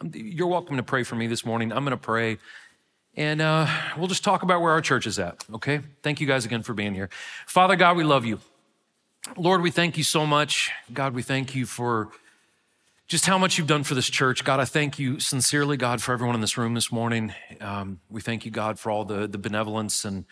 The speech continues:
and the, the servitude, God, and, and the dedication that, that, that many people have had in this church.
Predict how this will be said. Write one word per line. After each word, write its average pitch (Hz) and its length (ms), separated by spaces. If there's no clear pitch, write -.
and 101 160
the, 98 140
the 95 100
servitude, 127 600
God, 113 400
and, 104 220
and 101 200
the 101 60
dedication 113 600
that, 98 160
that, 104 260
that 104 260
many 123 240
people 123 260
have 101 100
had 117 180
in 107 40
this 104 140
church. 127 460